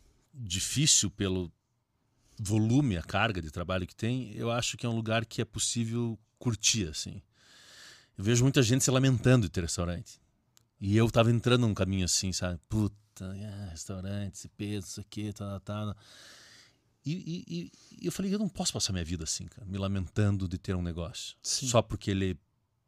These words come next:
Speaker 1: f-, f-, me, me dá dinheiro no final do mês, né? Quando dá, né? Mas não, s-, só por isso.
Speaker 2: <laughs>
Speaker 1: Eu, tem que ser um negócio que eu curta, velho, sabe?
Speaker 2: Sim.
Speaker 1: Então eu fui moldando também minha cabeça pra entender que, cara, eu posso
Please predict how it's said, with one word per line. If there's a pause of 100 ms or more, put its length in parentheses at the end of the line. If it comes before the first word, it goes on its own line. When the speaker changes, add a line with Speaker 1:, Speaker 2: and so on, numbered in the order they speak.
(180)
Speaker 1:
f-,
f-,
me, (180)
me
dá
dinheiro
no
final
do
mês,
né? (200)
Quando
dá,
né? (520)
Mas
não,
s-,
só
por
isso. (280)
Speaker 2:
<laughs> (220)
Speaker 1:
Eu, (120)
tem
que
ser
um
negócio
que
eu
curta,
velho,
sabe?
Speaker 2:
Sim.
Speaker 1:
Então
eu
fui
moldando
também
minha
cabeça
pra
entender
que,
cara,
eu
posso